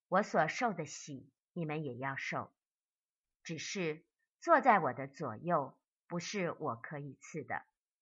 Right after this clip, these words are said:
乃是为谁预备的，就赐给谁。”其余的十个门徒听见，就恼怒雅各和约翰。耶稣叫他们来，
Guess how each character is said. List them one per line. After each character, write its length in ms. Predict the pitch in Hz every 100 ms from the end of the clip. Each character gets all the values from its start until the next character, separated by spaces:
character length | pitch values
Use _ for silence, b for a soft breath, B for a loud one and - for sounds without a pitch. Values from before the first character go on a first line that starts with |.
| _ _ _ -
乃 220 | 185 170
是 480 | - 208 190 165 -
为 200 | 233 196
谁 420 | - 165 139 151
预 180 | - 226
备 220 | 165 156
的， 260 | 127 135 135 - _ _
就 260 | - 156 147
赐 280 | - - -
给 180 | 85
谁。” 380 | - - - - _ _ _ _ _ _ _ _ _ _ _ _ _ _ _ b _
其 280 | - 220 226
余 60 |
的 280 | 220 196 190
十 180 | - 165
个 120 | 160
门 220 | 147 139
徒 200 | 143 139
听 300 | 139 190 185
见， 380 | 185 214 131 127 _ _ _ _
就 280 | 240 196 170
恼 300 | 156 139 127
怒 380 | 170 185 147 -
雅 260 | 151 131 -
各 260 | - 147 104
和 160 | - 101
约 240 | 131 139
翰。 360 | 143 - 135 - _ _ _ _ _ _ _ _ _ _ _
耶 180 | - 190
稣 360 | 185 190 175 180
叫 220 | 185 143
他 180 | - 151
们 180 | 143
来， 320 | 143 117 113